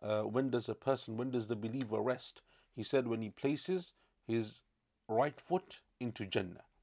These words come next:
That is when the believer rests. Up until that time, you work and you worship Allah and you try your best to accumulate as many good deeds as is possible.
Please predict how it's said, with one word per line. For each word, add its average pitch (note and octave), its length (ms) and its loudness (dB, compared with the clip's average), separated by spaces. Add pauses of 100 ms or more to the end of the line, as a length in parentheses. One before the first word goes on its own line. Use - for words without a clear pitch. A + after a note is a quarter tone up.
(200)
That F3+ 160 2
is B2+ 100 -2
when A#2+ 140 -2
the G#2+ 60 -4
believer G#2 420 -4
rests. - 480 -8 (340)
Up - 160 2
until C3 260 0
that - 200 -4
time, D#3+ 320 -2 (480)
you A2 180 -4
work B2 460 4
and A#2 120 -4
you G#2 280 -6
worship - 340 -4
Allah A2 340 0
and A2 120 -6
you G#2+ 80 -10 (100)
try A#2 120 -2
your G#2 120 -2
best A#2+ 300 -8
to A2+ 80 -8
accumulate A#2 480 -6
as G2+ 160 -8
many A2 200 -4
good G2+ 200 -10
deeds C3 340 -2 (360)
as G#2+ 200 4
is G2+ 220 -4
possible. - 480 -2